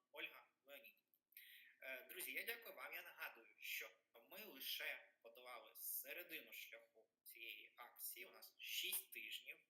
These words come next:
впродовж яких ви здійснювали транзакції. У нас шість розіграшів, у нас шість призів. І кожного тижня ми будемо і надалі з вами зустрічатися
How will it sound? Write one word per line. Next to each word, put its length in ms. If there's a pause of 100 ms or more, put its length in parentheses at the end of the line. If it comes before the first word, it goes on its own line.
(180)
впродовж 400
яких 380 (120)
ви 220 (140)
здійснювали 840 (240)
транзакції. 680
У 80
нас 220
шість 520
розіграшів, 680
у 40
нас 200
шість 500
призів. 400 (420)
І 40
кожного 360
тижня 320
ми 140
будемо 520 (680)
і 80
надалі 360
з 80
вами 240
зустрічатися 800